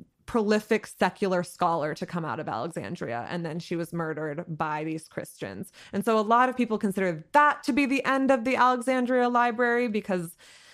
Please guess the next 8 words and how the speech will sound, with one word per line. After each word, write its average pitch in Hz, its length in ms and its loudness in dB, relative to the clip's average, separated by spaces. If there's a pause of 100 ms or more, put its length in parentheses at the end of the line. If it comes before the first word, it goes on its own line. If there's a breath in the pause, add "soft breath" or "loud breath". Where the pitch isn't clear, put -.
(380 loud breath)
they 202 680 2 (160)
assume 220 880 4
that 196 240 0
she 190 600 0 (280)
studied 190 460 0
there 226 320 2
if 190 220 -2
it - 240 0